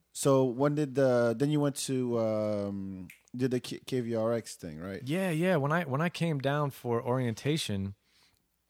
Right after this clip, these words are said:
Speaker 2: um, and, and, like, I guess you come for orientation, like, the summer before you come.
Speaker 1: Yeah.
Speaker 2: So it was, like, summer of ninety-five. I, I remember coming and, you know, nobody's in school, right? It's like,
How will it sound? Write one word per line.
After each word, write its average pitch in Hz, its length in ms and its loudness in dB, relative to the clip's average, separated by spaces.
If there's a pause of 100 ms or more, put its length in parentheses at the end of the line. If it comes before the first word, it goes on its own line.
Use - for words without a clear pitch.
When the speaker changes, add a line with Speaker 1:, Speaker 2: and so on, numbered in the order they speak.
(260)
Speaker 2:
um, 107 520 -2
and, 110 220 -4
and, 110 280 -4
like, 101 280 -6
I 107 60 -2
guess 107 200 -6
you 117 60 -8
come 107 220 -8
for 107 100 -10
orientation, 104 340 -8
like, 95 120 -8
the - 80 -12
summer 104 320 -2
before 101 300 -6
you 104 100 -4
come. 113 300 -8 (180)
Speaker 1:
Yeah. 117 220 -4
Speaker 2:
So - 80 -8
it 123 40 -2
was, 117 80 -2
like, 107 220 2
summer 117 360 0
of 104 80 0
ninety-five. 107 600 0
I, 104 120 0
I 104 100 -4
remember 107 300 -4
coming 117 280 -4
and, 113 100 -4
you 170 80 -4
know, 127 240 0
nobody's 117 440 -2
in 98 100 -6
school, 101 400 -2
right? 95 220 -2
It's 98 180 -8
like, 95 260 -6